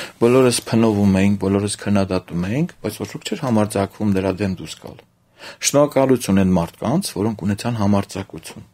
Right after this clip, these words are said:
Շատ հարգանքի են արժանի դրա համար, որ արեցին այն, ինչի մասին, որ ոմանք վախենում էին նույնիսկ խոսել։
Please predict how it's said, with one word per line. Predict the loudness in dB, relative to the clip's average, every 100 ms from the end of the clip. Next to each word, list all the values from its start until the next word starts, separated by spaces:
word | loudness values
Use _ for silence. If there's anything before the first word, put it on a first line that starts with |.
| _ _ _ _ _ _ _ _ _ -20 -20 -2
Շատ | 2 4 4 2
հարգանքի | -2 0 0 0 -2 -4
են | -4
արժանի | -6 -8 -8 -10
դրա | -10 -12
համար, | -12 -12 -14 -18 _ _ _ _ _ -20 -20 _
որ | 6 6 4 -4 -4
արեցին | 2 4 4 2 0 0 -2 0
այն, | 2 2 0
ինչի | -2 0 0
մասին, | 2 0 0 0
որ | 2
ոմանք | 0 0 -2 -4
վախենում | -6 -6 -4 -4 -2
էին | -2
նույնիսկ | -2 -4 -10
խոսել։ | -16 -18 -18